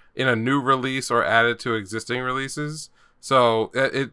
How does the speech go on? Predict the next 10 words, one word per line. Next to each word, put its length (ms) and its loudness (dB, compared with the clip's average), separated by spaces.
like, 260 0
I 120 4
think 180 0
fighting 320 6
gamers 640 4
are 100 2
going 240 0
to 160 -8
eat 220 -10
good, 420 0